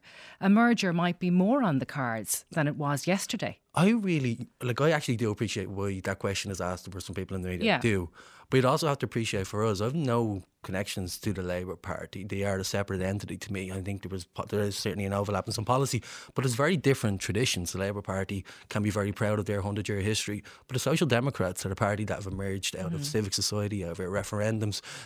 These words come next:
Speaker 2: There were people who, like myself, who were f-, politically forged out of the period of austerity, that see ourselves as a very separate identity to that.
Speaker 1: Mm-hmm. Do you have a problem with Labour's role in austerity then, in governing during austerity?
Speaker 2: Look, for me, I don't.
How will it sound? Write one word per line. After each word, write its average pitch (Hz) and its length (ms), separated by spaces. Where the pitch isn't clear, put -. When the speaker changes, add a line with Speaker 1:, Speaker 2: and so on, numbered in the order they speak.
Speaker 2:
There 110 100
were 101 60
people 120 400
who, 104 200
like 123 160
myself, 110 380
who 95 60
were 92 240
f-, - 220
politically 107 360
forged 107 600
out 107 180
of 104 80
the - 80
period 101 280
of 98 100
austerity, 107 680
that 123 100
see 135 180
ourselves 110 360
as 98 80
a 110 60
very 104 180
separate 101 400
identity 92 440
to - 100
that. - 160
Speaker 1:
Mm-hmm. 165 120
Do - 80
you 220 80
have 185 80
a 185 40
problem 180 380
with 156 140
Labour's 151 360
role 156 280
in 196 100
austerity 139 560
then, 123 380
in 147 160
governing 156 400
during 131 260
austerity? 117 600
Speaker 2:
Look, 180 160
for - 160
me, 175 300
I - 40
don't. 160 360